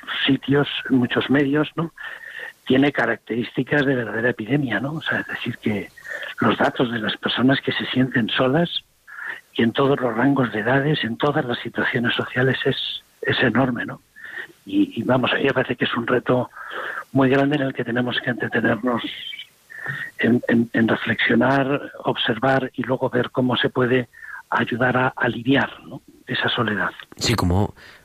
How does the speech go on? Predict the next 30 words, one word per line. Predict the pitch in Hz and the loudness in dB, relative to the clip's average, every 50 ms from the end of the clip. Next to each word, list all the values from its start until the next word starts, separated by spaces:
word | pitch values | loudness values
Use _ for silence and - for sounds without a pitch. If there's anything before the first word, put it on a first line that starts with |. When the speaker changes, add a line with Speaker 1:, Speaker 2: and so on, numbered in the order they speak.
| _ _ | _ _
Speaker 2:
aliviar | 73 92 85 90 87 90 101 107 117 | 0 2 2 4 4 4 2 2 2
y | 101 | 2
darnos | 87 92 92 98 90 - | 2 0 0 0 0 -2
cuenta | 98 92 110 98 | -2 0 0 0
que | 90 85 82 80 78 - _ - - _ _ _ | 2 2 0 0 -2 -6 _ -20 -20 _ _ _
Dios | - 90 92 90 | 0 2 2 2
es | 98 95 | 2 2
el | 104 95 | 0 0
que | 85 95 | 0 0
nos | 85 82 80 82 | 0 0 0 0
va | 87 85 87 87 85 82 80 - - - - _ | 2 2 4 2 2 0 -2 -4 -14 -20 -20 _
aliviando | - - 90 82 85 80 87 92 98 98 95 87 82 87 80 78 73 69 - | -2 0 2 2 2 2 2 2 2 2 2 2 2 2 2 2 0 -2 -2
también | - 80 78 78 78 87 90 90 82 80 76 - - | -2 0 2 2 2 2 2 2 2 0 -2 -6 -4
en | - 80 80 78 76 71 67 65 65 67 69 69 71 - - - | -2 0 2 2 2 2 0 0 0 0 -2 -4 -6 -8 -12 -4
nuestro | - 82 82 80 - - 82 80 | -2 0 0 0 0 0 0 2
día | 76 85 92 92 | 2 2 2 4
a | |
día | 85 95 98 101 110 127 - - - - - - - - _ | 4 2 2 2 0 -2 -4 -12 -20 -20 -20 -20 -20 -16 _
y | - 107 104 | 0 0 2
va | 90 101 95 98 101 - _ _ _ _ | 2 2 2 0 -2 -4 _ _ _ _
acompañándonos, | - 95 - 104 101 101 87 98 98 98 104 107 107 104 117 120 139 160 160 - - - - _ _ _ | -4 -2 0 2 0 2 2 2 2 4 4 4 2 2 0 0 -2 -4 -4 -6 -10 -10 -10 _ _ _
eh, | - - | -12 -6
que, | - 107 98 | -4 -2 -2
que | 78 - - | -2 0 0
ese | 120 123 | 0 2
es | 135 120 | 2 2
el | 104 | 4
reto, | 120 127 - 107 | 2 2 0 0
¿no? | 131 139 - | 0 0 -2
Acompañar | 95 92 101 101 95 82 90 87 98 113 139 156 | -2 0 2 2 2 2 2 2 2 0 -2 -4